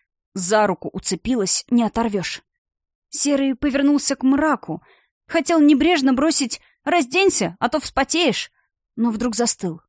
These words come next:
Как будто мрака другими глазами увидел. Разглядел, какой у него, оказывается, жуткий оскал, какие огромные кулаки, как страшно они сжались, как побелел шрам на тыльной стороне ладони.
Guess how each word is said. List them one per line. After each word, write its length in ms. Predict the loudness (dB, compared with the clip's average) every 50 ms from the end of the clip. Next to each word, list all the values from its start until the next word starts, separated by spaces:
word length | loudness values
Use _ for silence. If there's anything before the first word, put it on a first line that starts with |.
| _ _ _ _ _ _ _ -8
Как 240 | -6 -6 -6 -6
будто 360 | -6 -6 -6 -6 _ -4 -2 0
мрака 520 | 0 0 0 -2 -2 -4 -4 -6 -6 -6
другими 400 | -4 -2 -2 0 2 2 2 2
глазами 540 | 2 0 0 0 2 0 0 0 0 -2 -4
увидел. 480 | -4 -4 -4 -4 -4 -6 -6 -8 -10 -16 _ _ _ _ _ _ _ _
Разглядел, 560 | -2 -2 0 0 0 0 0 2 2 0 0
какой 320 | 0 -2 -2 0 0 2 4
у 40 | 4
него, 240 | 4 4 2 0 -2
оказывается, 680 | -4 -4 -6 -4 -2 -2 -2 -2 -2 -2 -2 -2 -4
жуткий 380 | -4 -2 -4 -6 -6 -6 -4 -2
оскал, 500 | -2 -2 -4 -4 -6 -6 -6 -6 -8 -10 _ _ _ _ _ _ _ -4
какие 320 | -4 -2 0 2 2 2
огромные 580 | 2 0 -2 0 0 2 2 4 4 2 2 0
кулаки, 540 | -2 -2 -2 -2 -2 -2 -2 -4 -4 -4 -6 _ _ _ _
как 200 | -6 -6 -4 -4
страшно 500 | -4 -4 -2 -2 0 0 0 0 0 0 2
они 240 | 4 4 4 4
сжались, 640 | 2 0 -2 -2 -2 -2 -2 -2 -2 -4 -4 -6 -6 _ _ -4
как 240 | -2 -2 -2 -2
побелел 400 | -2 0 2 2 2 2 2 0
шрам 420 | 0 -2 -4 -2 0 2 2 2 4
на 120 | 2 2
тыльной 360 | 0 -2 -2 -2 -2 -2 -2
стороне 420 | -4 -4 -4 -2 0 2 2 2 2
ладони. 520 | 0 0 0 -2 -2 -2 -4 -6 -8 -12